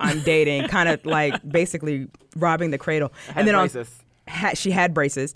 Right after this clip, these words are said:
Speaker 1: And then on top of that, I'm having her take me to, to Paris, which was, wh-, which was, you know, thinking back on it, is probably not the best idea. But, but it was super cool 'cause she was really, really cute and really excited about planning this entire trip to Paris.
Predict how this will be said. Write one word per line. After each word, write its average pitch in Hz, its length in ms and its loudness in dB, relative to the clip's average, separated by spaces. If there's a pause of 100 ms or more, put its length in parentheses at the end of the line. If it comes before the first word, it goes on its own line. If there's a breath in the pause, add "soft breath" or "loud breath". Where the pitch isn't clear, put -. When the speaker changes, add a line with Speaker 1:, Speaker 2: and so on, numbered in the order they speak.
(300 loud breath)
Speaker 1:
And 214 120 2
then 220 80 4
on 196 100 4
top 214 240 0
of 202 120 -4
that, 180 120 2
I'm 156 80 2
having 165 380 -2
her 170 200 0
take 165 240 -2
me 156 540 -2
to, 143 280 0
to 143 180 -6
Paris, 151 600 -2
which 147 200 -6
was, 131 280 -8 (160)
wh-, 147 140 -6 (120)
which 156 160 -6
was, 147 300 -8
you 156 140 -6
know, 127 80 -8
thinking 139 300 -6
back 139 240 -4
on 131 100 -6
it, 131 60 -8
is 127 140 -12 (120)
probably 147 220 -6
not 127 100 -8
the 127 80 -8
best 131 220 -6
idea. 143 200 -2
But, 214 320 2 (300 loud breath)
but 190 160 4
it 196 80 2
was 190 180 2
super - 440 -2
cool 196 180 -2
'cause 185 340 -4
she 240 140 0
was 196 160 0
really, 254 220 2
really 190 240 -2
cute 185 320 -4
and 170 160 -4
really 196 220 0
excited 160 500 -2
about 143 380 -4
planning 160 400 -6
this 147 180 -8
entire 143 360 0
trip 147 180 -6
to 131 60 -10
Paris. 131 320 -6